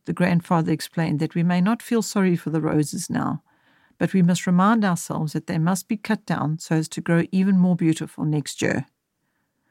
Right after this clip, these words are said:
The tears were wiped away once hearing this explanation. A small smile even peeped through when she was told that she may select all the fallen blooms and place them in a vase so that they may enjoy the last roses of the season in the home.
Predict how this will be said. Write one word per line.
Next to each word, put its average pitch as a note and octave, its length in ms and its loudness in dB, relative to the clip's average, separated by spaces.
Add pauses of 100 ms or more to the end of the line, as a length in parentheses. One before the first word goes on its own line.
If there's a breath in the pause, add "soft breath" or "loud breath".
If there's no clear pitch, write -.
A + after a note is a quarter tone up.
(440)
The G3+ 80 -4
tears A3 320 4
were A3 120 4
wiped E3+ 360 -2
away E3 240 2
once D#3+ 280 0
hearing D#3+ 300 2
this D3 180 -2
explanation. - 880 -4 (840)
A F#3+ 80 2
small A#3 320 4
smile D#3+ 500 0
even E3+ 360 2
peeped - 280 -2
through E3 380 -2
when E3+ 180 2
she E3+ 220 -2
was E3 180 -2
told E3+ 380 0
that E3 140 -2
she - 120 -4
may E3 220 2
select E3 420 -4
all G#3 240 0
the G3+ 80 -2
fallen G3+ 400 2
blooms F3 460 -2
and D#3 160 -2
place F3+ 340 -2
them F3+ 100 2
in F3 100 4
a F3 40 0
vase - 580 -6
so - 180 -6
that F3+ 200 -2
they F#3 100 -2
may F3+ 200 4
enjoy F#3+ 340 2
the F#3 120 -2
last F#3 360 0
roses E3 400 2
of D#3 120 -4
the D#3 100 -2
season D3+ 480 -2
in D3 100 0
the C#3+ 100 2
home. - 360 -4